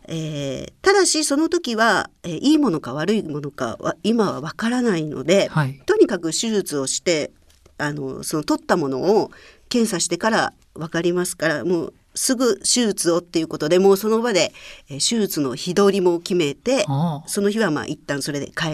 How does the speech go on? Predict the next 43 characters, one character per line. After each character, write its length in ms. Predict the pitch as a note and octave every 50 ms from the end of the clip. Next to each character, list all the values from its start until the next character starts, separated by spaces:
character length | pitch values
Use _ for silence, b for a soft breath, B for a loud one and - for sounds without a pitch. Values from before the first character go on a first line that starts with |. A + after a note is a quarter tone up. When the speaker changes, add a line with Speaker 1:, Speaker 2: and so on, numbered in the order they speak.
| D3+ D3+
Speaker 1:
り 120 | D3 C#3+ C3+
ま 100 | C3+ C#3
し 140 | - -
た。 120 | - - - -
Speaker 2:
は 260 | - - C#3 C#3 C3+
い。 100 | C#3 - - _ _ _ _ _ _ _ _ _ _ _ _ _ -
そ 120 | - G3
し 20 |
て 80 | - G3+
手 160 | G3 - G#3+
術 400 | G3+ F#3+ G3 - D3 C3+ C3 C#3 F3 G#3 - - - - -
に 100 | C#3 B2+
な 100 | B2+ B2+
っ 40 |
て 80 | - -
い 20 |
く 60 | - G3
と。 160 | - G3+ - - - -
Speaker 1:
は 140 | - - G3
い、 160 | F#3+ F3+ - - -
そ 160 | - - G3
う 40 | F3+
で 60 | D#3 D3+
す。 100 | - -
一 160 | - G3+ F#3
週 340 | - - - A3 A#3 A#3+ A3+
間 260 | - G#3+ G#3 A3+ G#3+
後 120 | G#3 A3+
に 100 | G#3 F#3
入 320 | F3 F3 F3+ F#3 F#3 F#3 F#3
院 240 | F3+ F3+ F3+ F3+
し 160 | F3 - - -
て、 460 | - F#3+ G3 G3 G3 F3 C#3 A2+ - _ _ b b b b b b b b b
え、 140 | b - F#3
そ 120 | F#3 - F#3+
の 260 | G3+ G#3+ F#3+ F3 - _ _
も 200 | - G#3+ A3 A3+
う 60 | B3+
一 60 | C4+ B3+
週 260 | - - C#4+ C#4 C4+
間 240 | - C4 C4+ C4+ C4+
後 80 | D4+ G#4+
に 180 | B4 - -